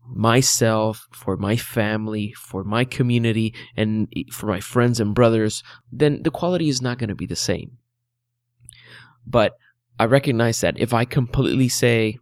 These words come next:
"No, I'm gonna drop coffee, I'm not gonna have more sugar, forget butter, no donuts," then yes, maybe the first few weeks I might be able to get away with that.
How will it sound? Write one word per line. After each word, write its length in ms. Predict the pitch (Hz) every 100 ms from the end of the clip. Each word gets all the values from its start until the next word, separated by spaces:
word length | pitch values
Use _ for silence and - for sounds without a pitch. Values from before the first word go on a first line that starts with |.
| -
"No, 200 | 107 107
I'm 120 | 104
gonna 200 | 104 107
drop 280 | - 87 -
coffee, 600 | - 156 160 139 143 - -
I'm 160 | 104 104
not 140 | 107
gonna 140 | 104
have 200 | 107 98
more 180 | 98 90
sugar, 580 | - 143 135 135 127 131 _ _
forget 480 | - - 98 65 95
butter, 520 | 120 120 117 113 131 - -
no 260 | 101 98 98
donuts," 720 | 120 120 120 113 107 - - - _ _ -
then 460 | 131 120 120 117 - _ _ _ _ _
yes, 420 | - 131 143 113 123
maybe 200 | 135 131
the 100 | 123
first 260 | 117 113
few 220 | - 117
weeks 580 | 107 107 160 - - - _ _ _
I 60 | 110
might 180 | 107 104
be 100 | 107
able 160 | 104
to 80 | 98
get 180 | 98 101
away 220 | 92 92
with 180 | 101 104
that. 260 | 131 143